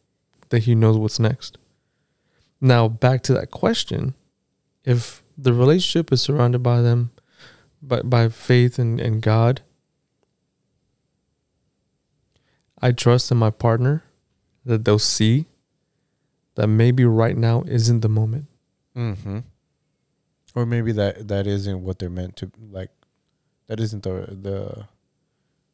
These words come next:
Speaker 2: the thing that they're meant to do.
Speaker 1: Exactly.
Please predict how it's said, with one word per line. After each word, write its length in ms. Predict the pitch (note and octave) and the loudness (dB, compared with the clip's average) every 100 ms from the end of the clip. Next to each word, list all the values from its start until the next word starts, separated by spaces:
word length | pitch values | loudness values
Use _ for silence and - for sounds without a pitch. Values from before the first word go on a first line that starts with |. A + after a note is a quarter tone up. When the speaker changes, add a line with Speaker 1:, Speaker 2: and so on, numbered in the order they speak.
| _ G#2+ | _ -18
Speaker 2:
the 80 | |
thing 460 | G2 G#2 G#2 G2 G2+ _ G#2 | -12 -8 -8 -8 -14 _ -16
that 160 | G2+ | -12
they're 100 | F#2 | -10
meant 220 | F#2+ F#2+ - | -10 -12 -12
to 80 | F#2+ | -8
do. 240 | A2 A#2 _ - | -8 -8 _ -6
Speaker 1:
Exactly. 560 | D#3+ D3 A3 - C3 | -4 -2 -6 -8 -8